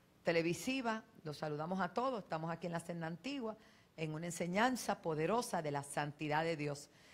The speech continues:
Y dice la palabra en Levíticos once cuarenta y cinco,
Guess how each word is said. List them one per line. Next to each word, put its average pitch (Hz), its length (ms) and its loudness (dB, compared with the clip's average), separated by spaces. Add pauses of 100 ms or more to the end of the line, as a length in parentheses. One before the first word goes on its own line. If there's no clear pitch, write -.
(160)
Y 208 100 8
dice 269 300 6
la 269 140 6
palabra 269 400 6
en 208 80 2
Levíticos 214 760 0
once 247 380 2
cuarenta 214 400 4
y 202 40 8
cinco, 269 640 8